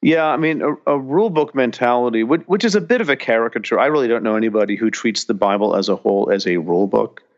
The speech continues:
but pretty close, right? So a rule book is, is the assumption that this Bible is there to give us clear answers to questions we happen to ask.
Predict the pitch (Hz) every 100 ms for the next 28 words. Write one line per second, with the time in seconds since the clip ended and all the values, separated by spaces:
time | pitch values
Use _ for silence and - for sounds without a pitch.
0 | _ _ _ _ 110 113 - 113 - 95
1 | - - - - - 104 101 120 104 -
2 | - _ _ 117 127 180 151 131 - 120
3 | 113 101 - 110 113 104 120 113 117 -
4 | 113 104 - 104 98 104 104 104 104 101
5 | 95 104 101 101 - 107 98 98 - _
6 | _ - - 143 127 117 113 - - 113
7 | 107 123 127 113 107 - 104 113 101 -
8 | 98 101 98 - 101 95 98 98